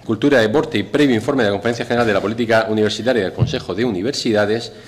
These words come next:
podrán adoptar las medidas para el desarrollo y aplicación de este sistema, así como modificar de forma excepcional las horquillas establecidas atendiendo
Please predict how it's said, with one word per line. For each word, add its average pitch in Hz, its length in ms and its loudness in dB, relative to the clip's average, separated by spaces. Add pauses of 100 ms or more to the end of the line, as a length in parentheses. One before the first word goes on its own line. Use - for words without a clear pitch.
(300)
podrán 131 340 2
adoptar 156 720 0
las 110 180 2
medidas 151 520 2
para 165 240 0
el 147 100 0
desarrollo 147 600 0 (600)
y 165 160 2
aplicación 117 560 0
de 135 100 2
este 156 180 -2
sistema, 131 420 0
así 117 300 -2
como 175 400 0 (100)
modificar 117 720 0
de 101 100 -4
forma 131 300 -2
excepcional 117 760 -4 (340)
las 147 240 0
horquillas 135 380 -2
establecidas 127 720 0
atendiendo 135 640 0